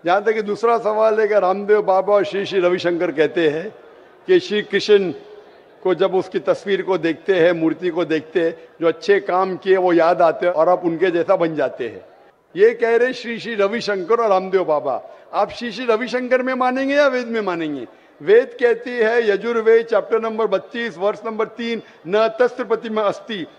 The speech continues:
उस ईश्वर की प्रतिमा नहीं। लिखा है श्वेता सदार उपनिषद में,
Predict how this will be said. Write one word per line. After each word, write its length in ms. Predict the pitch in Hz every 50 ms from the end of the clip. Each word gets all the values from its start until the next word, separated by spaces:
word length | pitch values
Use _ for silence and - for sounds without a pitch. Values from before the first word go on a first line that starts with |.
| _ _ _ -
उस 280 | 247 277 277 - - - -
ईश्वर 360 | 240 226 - 226 240 247 240
की 120 | 240 277 277
प्रतिमा 460 | 269 269 247 254 269 262 254 247 233
नहीं। 240 | 220 208 208 208 208 - - - - - - _ _ _ _ _ 175
लिखा 260 | 170 190 - 196 240
है 60 | 247
श्वेता 260 | 240 190 185 208 233 196
सदार 220 | 202 214 220 226
उपनिषद 460 | 208 208 214 214 214 208 175 202 190
में, 220 | 180 175 165 139